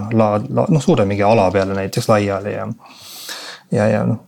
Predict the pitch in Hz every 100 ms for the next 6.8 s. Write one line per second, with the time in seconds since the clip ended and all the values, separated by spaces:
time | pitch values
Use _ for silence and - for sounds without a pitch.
0 | _ _ _ _ _ _ - 160 139 101
1 | 120 143 165 104 104 135 160 113 104 101
2 | 107 - 113 110 107 107 90 - - 117
3 | 107 - 107 113 127 123 117 135 - 123
4 | 110 - 165 113 104 139 - 101 101 98
5 | 104 - _ - 139 123 95 98 113 139
6 | 87 101 98 98 - 120 - 123